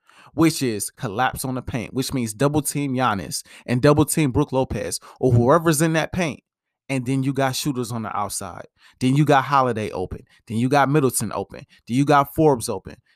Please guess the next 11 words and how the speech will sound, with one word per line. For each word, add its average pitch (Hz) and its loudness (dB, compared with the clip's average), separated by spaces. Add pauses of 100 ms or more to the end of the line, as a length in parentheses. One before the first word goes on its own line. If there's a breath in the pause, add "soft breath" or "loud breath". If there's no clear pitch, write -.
Then 117 -8
you 139 2
got 143 2
Pat 151 2
Connaughton 147 -4
open. - -10 (320)
That's 127 -2
how 143 0
you 120 -2
get 117 -4
'em. 87 -12